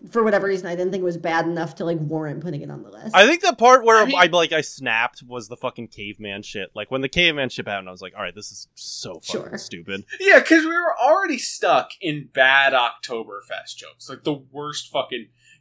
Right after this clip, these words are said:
Speaker 3: gag they've ever done, maybe. But then also just throwing that caveman shit on top of it, it's just like,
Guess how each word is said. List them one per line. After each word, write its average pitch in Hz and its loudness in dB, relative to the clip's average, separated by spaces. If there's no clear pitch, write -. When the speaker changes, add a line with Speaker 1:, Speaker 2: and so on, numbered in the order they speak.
Speaker 3:
gag 120 2
they've 117 -10
ever 104 -10
done, 101 -10
maybe. - -20
But 240 -14
then 381 0
also 214 0
just - -8
throwing 165 -8
that 143 0
caveman 131 -10
shit 151 -8
on 131 -10
top 120 -6
of 131 -20
it, 151 -12
it's 147 -14
just - -12
like, 113 -6